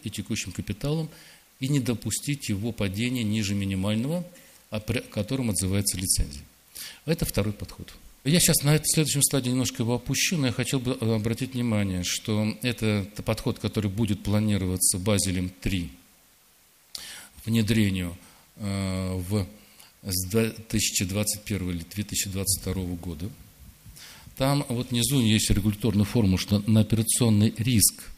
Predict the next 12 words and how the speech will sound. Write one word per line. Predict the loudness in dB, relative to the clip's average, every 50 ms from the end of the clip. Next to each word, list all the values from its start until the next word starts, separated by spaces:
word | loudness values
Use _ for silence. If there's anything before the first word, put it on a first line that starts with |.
| -18 -20 -20 _
выделяется | -6 -6 -2 0 0 2 2 4 4 2 2 2 2 0 0 -2 -6 -10 -18 -20 -8
так | -8 -6 -2
называемый | 0 0 2 2 4 4 4 2 2
масштабирующий | 0 0 0 0 2 2 2 2 2 2 0 0 0 -2 0
множитель | 0 0 0 0 -2 -4 -6 -6 -2 0
альфа | 0 2 2 0 -4 -8 -8 -10 -10 -16 -20 -20 -8 -4
на | 0 0 0
базовый | 2 2 2 2 2 0 -2
индикатор | -4 -4 -6 -4 -4 -6 -6 -4 -6 -6
гр-, | -4 -4 -4 -4
валовый | -4 -4 -2 -2 -2 -2 -2 -2 -2 -4 -4
доход, | -4 -4 -6 -6 -6 -8 -8 -8 -10